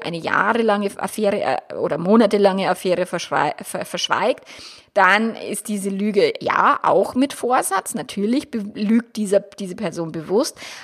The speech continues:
aber ohne böswillige Absicht. Also da geht's jetzt nicht darum, jemanden über den Tisch zu ziehen,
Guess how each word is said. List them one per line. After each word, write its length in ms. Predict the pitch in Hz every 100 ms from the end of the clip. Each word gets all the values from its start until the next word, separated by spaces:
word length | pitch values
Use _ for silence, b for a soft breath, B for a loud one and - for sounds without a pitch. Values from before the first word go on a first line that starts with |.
| B
aber 560 | 220 247 277 233 185 -
ohne 400 | - 247 269 262
böswillige 1080 | 240 - 226 247 269 - 214 226 208 190 -
Absicht. 640 | - 220 - - - - -
Also 200 | 185 175
da 100 | 180
geht's 240 | 196 233
jetzt 160 | 247 247
nicht 180 | 254
darum, 280 | 277 262 240
jemanden 360 | 233 208 208 202
über 140 | 202
den 60 | 196
Tisch 240 | 277 349
zu 140 | - 220
ziehen, 360 | - 196 226